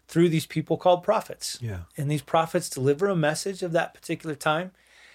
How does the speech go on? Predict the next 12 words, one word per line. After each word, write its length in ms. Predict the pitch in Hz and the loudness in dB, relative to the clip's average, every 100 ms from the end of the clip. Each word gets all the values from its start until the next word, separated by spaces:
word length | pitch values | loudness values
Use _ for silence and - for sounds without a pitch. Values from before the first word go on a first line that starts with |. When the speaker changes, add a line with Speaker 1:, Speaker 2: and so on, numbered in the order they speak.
| _ _ | _ _
Speaker 1:
to 180 | - 175 | 0 2
these 220 | 175 170 | 2 0
people. 640 | - 170 160 165 160 170 _ | -2 -4 0 2 2 0 _
And 500 | 180 151 143 131 131 - - | -4 -2 -2 -4 -8 -14 -8
if 140 | 147 | -2
we 100 | 175 | 0
could 120 | 165 147 | 0 0
think 160 | 202 | 0
about 280 | 202 175 - | 4 2 2
the 60 | 143 | 0
last 360 | 147 175 - | 0 0 -2
part 360 | - 151 139 | -2 0 0